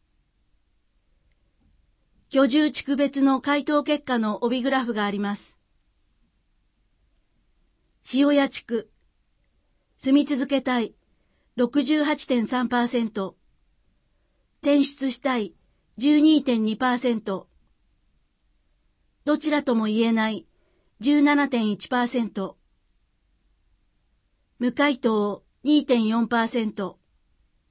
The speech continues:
長橋、おたもい地区。住み続けたい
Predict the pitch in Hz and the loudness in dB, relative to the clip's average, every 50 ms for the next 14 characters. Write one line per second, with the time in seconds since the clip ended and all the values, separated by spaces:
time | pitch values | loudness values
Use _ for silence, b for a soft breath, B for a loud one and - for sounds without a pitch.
0 | _ _ _ _ _ _ _ _ _ _ _ _ _ _ _ _ _ _ _ _ | _ _ _ _ _ _ _ _ _ _ _ _ _ _ _ _ _ _ _ _
1 | _ _ _ _ _ _ _ _ _ _ _ _ _ _ _ _ _ _ _ _ | _ _ _ _ _ _ _ _ _ _ _ _ _ _ _ _ _ _ _ _
2 | - 247 254 254 302 294 277 285 254 - - 240 220 - _ _ - 240 247 269 | -6 -4 0 0 0 2 2 0 0 -2 -4 -6 -6 -6 _ _ -6 -2 0 2
3 | 277 269 269 269 262 208 - - - - 233 220 - - _ _ _ _ _ _ | 2 4 4 2 0 -2 -6 -10 -10 -8 -8 -8 -8 -10 _ _ _ _ _ _
4 | _ _ _ _ _ _ _ _ _ _ _ _ _ _ _ _ _ _ _ _ | _ _ _ _ _ _ _ _ _ _ _ _ _ _ _ _ _ _ _ _
5 | _ _ _ _ _ _ _ _ _ _ _ _ _ - 269 262 277 285 285 285 | _ _ _ _ _ _ _ _ _ _ _ _ _ -2 0 2 2 2 2 0
6 | 277 233 285 - 277 262 - 269 254 240 220 - | -2 -2 -2 0 -2 0 0 0 -2 -2 -2 -6